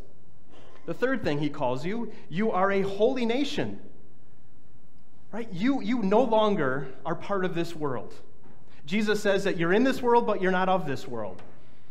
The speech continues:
Instead, you are united to all Christians, to all who believe in Jesus as their Savior, all throughout this world,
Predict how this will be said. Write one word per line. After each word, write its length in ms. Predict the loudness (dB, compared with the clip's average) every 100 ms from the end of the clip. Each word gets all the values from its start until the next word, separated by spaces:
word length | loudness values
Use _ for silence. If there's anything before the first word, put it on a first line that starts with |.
| 0
Instead, 500 | 0 2 2 2 2
you 160 | 2
are 160 | 6 6
united 880 | 6 2 2 2 2 0 -2 -2 -2 -4 -4 -4 -4 -2
to 160 | 0
all 200 | 2 2
Christians, 880 | 2 0 0 0 -2 -2 -2 -4 -4 -4 -4 -4 -4 -2
to 120 | 0
all 320 | 6 8 8
who 120 | 6
believe 300 | 4 2 4
in 120 | 2
Jesus 340 | 2 0 0 0
as 160 | 0
their 100 | 0
Savior, 600 | -2 -2 -2 -2 -2 -2 -4 0
all 240 | 6 6
throughout 400 | 6 2 2 2
this 180 | 0 -2
world, 520 | 0 0 0 -2 -4